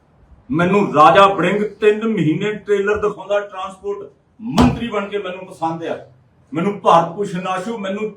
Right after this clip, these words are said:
ਚੰਨੀ ਪਸੰਦ ਆ। ਮੈਨੂੰ ਕਾਂਗਰਸ ਦੇ ਦਿੱਗਜ ਸੁਖੀ, ਮੈਨੂੰ ਸੁਖਪਾਲ ਖਹਿਰਾ, ਮੈਨੂੰ ਦਵਿੰਦਰ ਯਾਦਵ, ਮੈਨੂੰ ਇਹ ਸਾਰੇ ਦੋਸਤ ਇਸ ਕਰਕੇ ਪਸੰਦ ਆ ਕਿਉਂਕਿ ਪੰਜਾਬ ਦੇ ਹੱਕਾਂ ਦੀ ਲੜਾਈ ਲੜਦੇ ਆ।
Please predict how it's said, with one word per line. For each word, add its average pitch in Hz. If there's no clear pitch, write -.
ਚੰਨੀ 240
ਪਸੰਦ 208
ਆ। -
ਮੈਨੂੰ 196
ਕਾਂਗਰਸ 196
ਦੇ 220
ਦਿੱਗਜ 220
ਸੁਖੀ, 185
ਮੈਨੂੰ 220
ਸੁਖਪਾਲ 208
ਖਹਿਰਾ, 220
ਮੈਨੂੰ 208
ਦਵਿੰਦਰ 233
ਯਾਦਵ, 220
ਮੈਨੂੰ 147
ਇਹ 165
ਸਾਰੇ 160
ਦੋਸਤ 151
ਇਸ 147
ਕਰਕੇ 147
ਪਸੰਦ 143
ਆ 180
ਕਿਉਂਕਿ 170
ਪੰਜਾਬ 151
ਦੇ 233
ਹੱਕਾਂ 165
ਦੀ 165
ਲੜਾਈ 143
ਲੜਦੇ 143
ਆ। 190